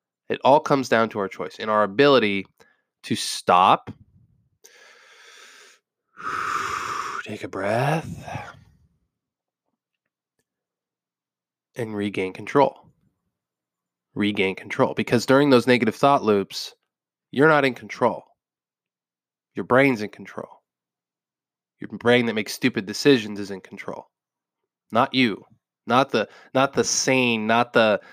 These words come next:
um, the thoughtful, the analytical part of you. The rational part of you. The irrational part of you is in control in those moments.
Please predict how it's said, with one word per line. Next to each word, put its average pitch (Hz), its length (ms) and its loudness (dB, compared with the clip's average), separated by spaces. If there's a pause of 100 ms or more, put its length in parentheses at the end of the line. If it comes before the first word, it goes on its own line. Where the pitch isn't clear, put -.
(240)
um, 95 560 -4 (680)
the - 100 -14
thoughtful, 123 500 4
the 98 160 0
analytical 113 520 2
part 92 260 -6
of 85 100 -14
you. - 120 -14 (1300)
The 98 80 -2
rational 104 540 0
part 82 260 -10
of - 100 -20
you. - 200 -20 (140)
The - 100 -8 (100)
irrational 107 800 4
part 95 260 -4
of 90 100 -14
you 85 240 -14 (1120)
is 110 160 -2
in 104 80 0
control 101 380 0
in 95 80 -2
those 90 200 -2
moments. - 540 -10